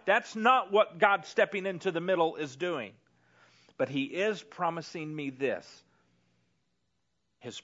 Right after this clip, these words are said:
presence. My fears, they reveal what I value the most.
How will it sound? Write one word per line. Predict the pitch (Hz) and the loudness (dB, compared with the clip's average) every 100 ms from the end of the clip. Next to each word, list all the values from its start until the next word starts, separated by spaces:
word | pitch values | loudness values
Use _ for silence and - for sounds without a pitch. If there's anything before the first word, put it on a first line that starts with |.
| - | -18
presence. | - 165 147 101 104 95 - - - - _ _ _ _ _ _ _ _ _ _ _ _ _ _ _ _ _ _ _ _ _ _ | -12 -6 -6 -8 -14 -16 -20 -20 -20 -20 _ _ _ _ _ _ _ _ _ _ _ _ _ _ _ _ _ _ _ _ _ _
My | 123 120 | -8 -8
fears, | - - 175 202 202 - - _ _ _ _ _ _ _ _ _ _ _ _ _ _ _ _ _ | -6 -4 -2 -2 -4 -10 -20 _ _ _ _ _ _ _ _ _ _ _ _ _ _ _ _ _
they | 131 | -4
reveal | 127 131 101 139 160 180 | -2 -2 -4 -2 -2 -2
what | 135 123 | -4 -4
I | 117 139 | -4 -6
value | 147 120 156 143 123 110 | -6 -4 -2 0 -4 -6
the | 107 | -8
most. | 107 101 80 - | -8 -8 -10 -18